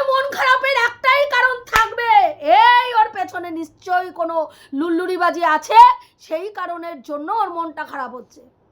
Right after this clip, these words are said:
কেন বলতো তোর এই চিন্তাটা আসে? কারণ তুই একজন লুল্লুরিবাজ মহিলা, তুই একজন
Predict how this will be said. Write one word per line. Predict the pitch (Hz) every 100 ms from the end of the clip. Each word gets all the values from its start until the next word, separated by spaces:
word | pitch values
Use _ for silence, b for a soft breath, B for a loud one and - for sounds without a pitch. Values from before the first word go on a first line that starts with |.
| _ _ _ _ -
কেন | 370 453
বলতো | 508 508 508
তোর | 480 427
এই | 427
চিন্তাটা | 403 392 392 403
আসে? | 381 - 427 - _ _ -
কারণ | 294 330
তুই | 320 349
একজন | 359 294 359
লুল্লুরিবাজ | 302 311 339 339 330 294
মহিলা, | 302 254 254 202 - _ _ _ b b b
তুই | 415 494 571
একজন | 587 494 453 554